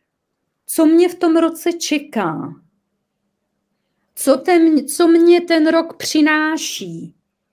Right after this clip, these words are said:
Ale já to vnímám naopak. Já to vnímám tak, že když ty víš, že seš v nějakém roce a jakou má tu energii, tak ty si můžeš z toho roku vzít, co ty chceš. Takže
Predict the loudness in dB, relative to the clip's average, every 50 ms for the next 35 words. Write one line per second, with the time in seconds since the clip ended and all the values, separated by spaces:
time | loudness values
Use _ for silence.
0 | _ _ _ _ _ _ -8 -6 -4 -2 0 0 0 -2 -4 -4 -4 -2 -2 0
1 | 0 0 0 0 0 0 -2 -2 -2 -4 -6 -6 -6 -6 -6 -8 -10 -16 _ -12
2 | -6 -4 -2 0 0 -2 -4 -6 -6 -6 -4 -2 0 2 2 2 2 0 0 0
3 | -2 -4 -6 -6 -8 -8 -8 -8 -12 -12 -10 -8 -8 -6 -6 -4 -2 -2 -2 -2
4 | -4 -4 0 0 0 2 2 2 2 2 2 0 -4 -8 -16 -20 -18 -12 -8 -8
5 | -6 -6 -6 -6 -6 -6 -6 -6 -6 -4 -4 -4 -4 -6 -6 -4 -4 -2 -2 -4
6 | -6 -6 -8 -10 -10 -10 -10 -12 _ -20 -20 -20 -14 -8 -4 -2 0 -2 -2 0
7 | 2 2 2 4 4 2 0 0 -2 -4 -4 -2 -2 -2 0 -2 -2 -4 -6 -8
8 | -6 -6 -6 -6 -8 -12 _ _ _ _ _ _ -4 -4 -4 -6 -12 -16 _ 0
9 | 2 2 2 0 -2 -10 _ -14 -10 -6 -2 0 2 2 4 4 4 4 2 2
10 | 0 -2 -4 -6 -8 -8 -6 -4 -4 -4 -6 -6 -6 -4 -4 -2 -2 -2 -4 -4
11 | -4 -4 -2 -2 -2 -4 -4 -8 -16 -8 -4 -4 -4 -2 -4 -6 -6 -8 -8 -4
12 | -4 -2 -2 -4 -8 -12 -20 -20 _ _ _ _ _ _ _ _ _ _ _ _
13 | _ _ _ _ _ _ _ _ _ _ _ _ _ _ _ -4 -2 -2 -2 0
14 | 0 0 0